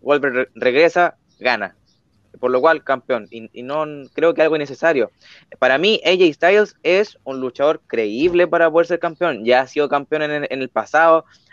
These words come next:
ha tenido rivalidades con Roman Reigns, John Cena, las más grandes, eh, caras de la, de la,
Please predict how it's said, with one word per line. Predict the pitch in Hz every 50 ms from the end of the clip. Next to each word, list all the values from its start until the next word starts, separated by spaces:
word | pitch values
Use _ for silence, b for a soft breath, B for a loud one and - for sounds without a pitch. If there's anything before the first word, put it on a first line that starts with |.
| b -
ha | 120 127 123
tenido | 135 135 135 135 135
rivalidades | 120 123 120 117 117 127 127 127 120
con | - 120 113 110
Roman | 117 120 113 104
Reigns, | 123 139 156 156 156 151 147 143 143 131 - _
John | - 120 123 120
Cena, | - - 151 156 156 156 151 147 139 B B B B B
las | - 160 156 156
más | 160 165 185 190 175
grandes, | 180 180 175 170 175 170 - _
eh, | - - 120 - -
caras | - 156 156 165 175 185 170 151
de | 160 156
la, | 156 151
de | - 131 143
la, | 143 135 131 131 127 123 120 120 117 113